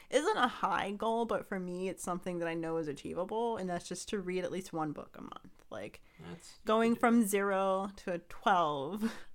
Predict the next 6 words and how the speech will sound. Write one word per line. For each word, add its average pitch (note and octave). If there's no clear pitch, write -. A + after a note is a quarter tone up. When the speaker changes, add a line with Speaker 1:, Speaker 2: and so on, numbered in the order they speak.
Speaker 1:
<laughs> -
is A3
a C4+
huge C#4
improvement. F3
So E3